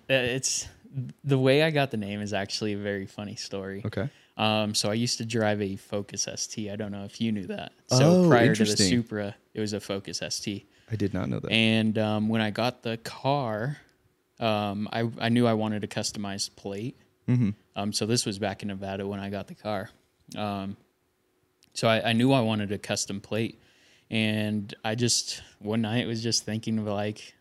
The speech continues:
Speaker 1: what could I put on this plate? And Stay Focused came to mind without all the vowels and stuff. And
Speaker 2: Mm-hmm.
Speaker 1: I checked the website, and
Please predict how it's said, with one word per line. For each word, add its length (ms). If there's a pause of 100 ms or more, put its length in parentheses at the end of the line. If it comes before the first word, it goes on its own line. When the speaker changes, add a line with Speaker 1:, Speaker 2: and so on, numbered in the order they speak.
(140)
Speaker 1:
what 320
could 140
I 60
put 180
on 140
this 140
plate? 340 (680)
And 440
Stay 240
Focused 440
came 200
to 60
mind 280
without 260
all 160
the 100
vowels 360
and 140
stuff. 340
And 180
Speaker 2:
Mm-hmm. 120
Speaker 1:
I 80
checked 300
the 60
website, 600
and 240